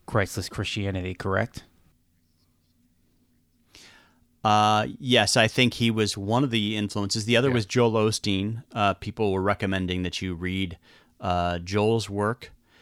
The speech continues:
Speaker 2: and, uh, he <laughs> d-, he did actually. He read, um, uh, Your Best Life Now, and he was amazed at how bad it was, theologically Pelagian to the core, and,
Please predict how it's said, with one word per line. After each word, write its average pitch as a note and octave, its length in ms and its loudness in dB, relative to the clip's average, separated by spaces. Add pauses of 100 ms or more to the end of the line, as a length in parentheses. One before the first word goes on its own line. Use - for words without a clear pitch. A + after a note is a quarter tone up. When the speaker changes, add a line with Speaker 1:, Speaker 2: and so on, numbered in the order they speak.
(260)
Speaker 2:
and, F2+ 640 -2 (180)
uh, F#2+ 340 0
he C3 340 -2
<laughs> - 20 -4
d-, - 320 2 (160)
he B2 120 0
did D3+ 180 4
actually. G2 320 2
He G#2+ 100 -2
read, G#2+ 340 4
um, F2+ 400 2 (540)
uh, F2 560 -4
Your G2 200 -4
Best G#2 280 -2
Life G2 240 0
Now, G2 340 0
and G2 160 -6
he B2 100 -2
was C#3 140 -2
amazed A2+ 920 0
at G#2 220 -2
how G#2+ 580 0 (580)
bad D#3 320 -2
it A2 120 0
was, F#2 400 -2 (100)
theologically D3 800 -2
Pelagian A2 800 -4
to - 120 -10
the F#2 100 -6
core, A2+ 460 -4 (460)
and, G2+ 580 0